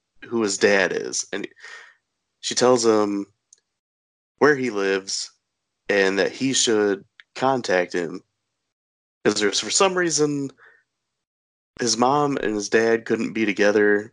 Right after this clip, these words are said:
because she was Korean and he was a, a black American, and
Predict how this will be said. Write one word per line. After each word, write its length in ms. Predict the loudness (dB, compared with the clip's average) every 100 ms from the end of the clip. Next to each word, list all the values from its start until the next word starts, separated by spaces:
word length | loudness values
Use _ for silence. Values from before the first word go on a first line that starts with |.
| _
because 760 | -8 -2 0 0 -2 -2 -4 -6 _ _ _ _ _
she 340 | -2 0 0
was 400 | 0 0 0 0
Korean 720 | 0 2 2 2 4 4 2 0
and 180 | -2
he 160 | -4 -2
was 180 | -2 2
a, 340 | 4 4 0 -4 _ _ -6
a 40 |
black 320 | 2 4 2 -2
American, 920 | 0 2 0 -2 -2 -2 -4 -8 -12 -8
and 540 | -2 0 -2 -4 -12